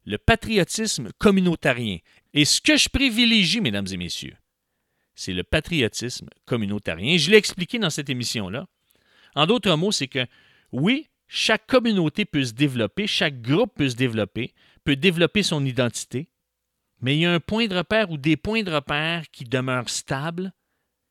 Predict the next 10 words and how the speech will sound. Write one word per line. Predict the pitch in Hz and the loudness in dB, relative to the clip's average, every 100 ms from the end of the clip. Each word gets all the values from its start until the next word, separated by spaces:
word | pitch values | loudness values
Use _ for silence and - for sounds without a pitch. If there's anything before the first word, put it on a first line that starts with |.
| _ | _
c'est | - 107 | -10 -10
tout | - 196 | -4 -4
ce | - | -2
qui | 147 123 | 0 2
est | |
relié | 135 131 110 139 | 2 2 0 -2
à | |
notre | 101 95 _ | -2 -4 _
patrimoine. | 143 - 113 104 101 90 62 50 - _ _ _ _ _ _ _ | -2 -2 -6 -4 -4 -6 -10 -18 -20 _ _ _ _ _ _ _
Donc, | 120 139 113 | -2 0 0